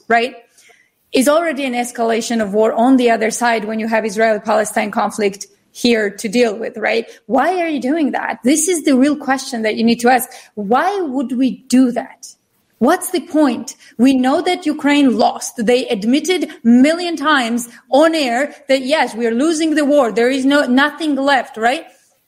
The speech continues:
Why would you not go for peace there? Why would you wanna escalate even farther? When Russia said that, "Hey, long-range missiles, more of this flow of this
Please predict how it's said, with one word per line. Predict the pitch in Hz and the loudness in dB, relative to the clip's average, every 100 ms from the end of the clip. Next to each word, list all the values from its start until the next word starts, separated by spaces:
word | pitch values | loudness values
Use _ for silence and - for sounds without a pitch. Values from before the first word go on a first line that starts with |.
| _ | _
Why | 208 190 208 294 349 | -12 -4 0 2 0
would | 302 294 285 | -4 -6 -4
you | |
not | 277 269 - | 0 0 0
go | 247 | -2
for | 240 226 | -2 -4
peace | 226 247 254 - | -2 -2 -2 0
there? | - 208 | -2 0
Why | 233 240 | -2 -2
would | 269 254 | -4 -6
you | 254 | -4
wanna | 240 233 226 - | -2 0 -2 -4
escalate | 254 247 - 247 233 233 226 | -6 -6 -8 -8 -4 -4 -6
even | 233 226 220 | -8 -6 -2
farther? | 247 226 226 226 | 0 0 0 -4
When | 214 226 | -4 -2
Russia | 226 320 320 | 0 0 -2
said | 294 277 233 | -2 -2 0
that, | 226 | 0
"Hey, | 285 240 | 0 0
long-range | 226 285 302 294 247 | 0 0 0 0 -2
missiles, | 254 269 294 311 349 - - - - | -2 0 0 0 0 -4 -14 -20 -6
more | - 240 269 320 339 359 | 4 6 6 4 2 2
of | 294 285 226 | 0 0 0
this | 277 269 | -2 -4
flow | - 262 269 302 | -2 2 4 2
of | - 247 226 | 2 0 0
this | 220 240 - - | 0 -2 -4 -12